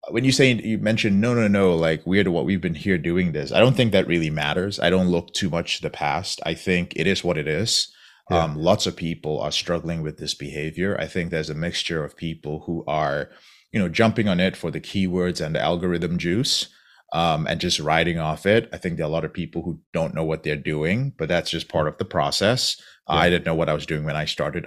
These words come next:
Speaker 1: either.
Speaker 2: Yeah.
Speaker 1: And, um, I think it's a good thing that there's a lot of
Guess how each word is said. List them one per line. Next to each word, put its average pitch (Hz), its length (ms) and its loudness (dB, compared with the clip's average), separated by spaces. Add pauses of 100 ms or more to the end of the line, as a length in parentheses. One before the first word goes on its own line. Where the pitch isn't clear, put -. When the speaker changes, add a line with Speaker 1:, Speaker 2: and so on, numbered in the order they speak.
Speaker 1:
either. 73 480 -6 (560)
Speaker 2:
Yeah. 92 180 2
Speaker 1:
And, 98 180 0
um, 92 440 2 (720)
I 113 100 4
think 156 220 2
it's - 120 -2
a 104 220 0
good 113 140 2
thing 76 380 -12 (140)
that 80 200 -6
there's 82 340 0
a 78 60 -4
lot 80 240 -2
of 76 200 -4